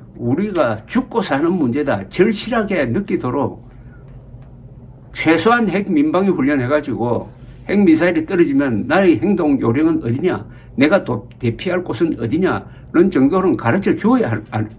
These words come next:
아닙니까? 이것도 하지 않는다면은, 이것도 하지 않음으로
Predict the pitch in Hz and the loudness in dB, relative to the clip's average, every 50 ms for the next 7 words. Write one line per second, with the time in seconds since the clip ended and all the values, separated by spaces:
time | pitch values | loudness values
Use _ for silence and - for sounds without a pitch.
0 | - - - - 120 117 135 175 202 - - 139 143 143 - - - - - - | -20 -16 -8 -2 0 2 4 4 2 2 2 0 0 0 -4 -14 -20 -20 -20 -20
1 | - - - - - - 285 - 285 - - 240 196 175 180 185 185 135 123 139 | -20 -20 -20 -8 -2 0 2 2 2 2 2 2 2 2 0 0 0 2 4 4
2 | 175 196 170 160 131 113 113 110 107 117 123 110 98 - - - - - - - | 4 4 4 2 0 0 0 0 0 -2 -2 -2 -2 -4 -6 -10 -16 -20 -20 -20
3 | - - - - - - 139 156 208 247 196 - 190 156 180 180 190 - - - | -20 -20 -20 -20 -12 -8 -4 -2 -2 -2 0 0 0 2 0 0 -2 -4 -4 -4
4 | 120 110 117 160 214 233 233 208 165 151 160 175 139 104 98 - - | 0 2 4 4 6 4 4 2 2 2 2 2 2 0 0 -4 -10